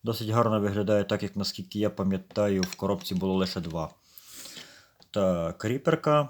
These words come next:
на яку я теж кулак поставив, мабуть, е, всі скажуть, чому не Chain Fist. Ну, я Chain Fist дав іншому, я так бачу. Ну, м-, може, я і зробив помилку, не знаю, ще подумаю. Ну,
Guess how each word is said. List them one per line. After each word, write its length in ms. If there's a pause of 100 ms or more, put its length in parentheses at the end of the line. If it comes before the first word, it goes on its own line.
на 120
яку 220
я 80
теж 200
кулак 400
поставив, 380
мабуть, 500
е, 680
всі 240
скажуть, 400
чому 240
не 80
Chain 420
Fist. 320
Ну, 300
я 60
Chain 380
Fist 140
дав 220
іншому, 380
я 60
так 200
бачу. 300 (1160)
Ну, 120
м-, 160
може, 320
я 100
і 60
зробив 340
помилку, 460
не 120
знаю, 320
ще 160
подумаю. 800
Ну, 280